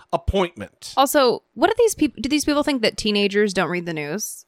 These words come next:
Speaker 2: That teenagers don't see these headlines? What is a teenage boy to think? What is a teenage girl to think that has either been raped or has had someone attempt to rape her? What is she to think when she sees adults?
Speaker 1: Yeah.
Speaker 2: When she sees grown men say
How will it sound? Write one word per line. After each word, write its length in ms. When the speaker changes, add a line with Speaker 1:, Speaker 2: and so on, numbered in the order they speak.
Speaker 2:
That 180
teenagers 540
don't 220
see 140
these 180
headlines? 640
What 160
is 120
a 60
teenage 460
boy 240
to 80
think? 400
What 160
is 100
a 80
teenage 440
girl 280
to 80
think 360
that 120
has 240
either 240
been 180
raped 520
or 200
has 680
had 280
someone 240
attempt 320
to 80
rape 240
her? 340
What 420
is 100
she 160
to 100
think 380
when 180
she 160
sees 280
adults? 720
Speaker 1:
Yeah. 260
Speaker 2:
When 140
she 160
sees 240
grown 640
men 500
say 580